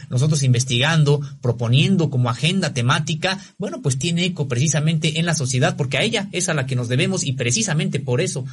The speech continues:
son esto ti-, este tipo de temas, donde Contralínea, bueno, pues se ha caracterizado por investigar al poder,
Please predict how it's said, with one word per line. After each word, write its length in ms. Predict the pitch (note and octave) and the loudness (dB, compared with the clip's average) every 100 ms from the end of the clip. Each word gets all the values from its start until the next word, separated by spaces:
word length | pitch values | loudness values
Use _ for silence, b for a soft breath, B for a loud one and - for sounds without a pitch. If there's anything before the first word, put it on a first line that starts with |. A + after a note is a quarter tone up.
| B | B
son 200 | - D#3 | -2 0
esto 220 | E3+ E3 | 2 -2
ti-, 160 | C3 D#3+ | -4 -2
este 200 | D#3+ D#3 | -2 0
tipo 240 | D#3 E3 C3+ | -2 0 0
de 100 | A#2+ | 0
temas, 280 | F3+ F#3 F3+ B - | 0 -2 -4 B 2
donde 220 | D3+ D#3 | 4 4
Contralínea, 420 | E3 F#3+ A#3+ C4+ | 4 2 0 -2
bueno, 180 | C4 B3+ | -4 -2
pues 140 | G3 | 0
se 60 | G#3 | 0
ha 40 | |
caracterizado 720 | G#3+ G3+ G3 F3+ F3+ G3+ G3 | 2 0 0 0 2 2 2
por 240 | G3 G3+ G#3 B | 4 2 2 B
investigar 640 | D3+ C#3 C#3+ C#3+ D#3 F#3 F#3+ | 2 4 2 2 0 0 0
al 140 | B2 | -2
poder, 360 | B2 C3+ D3 C#3 | 2 2 2 0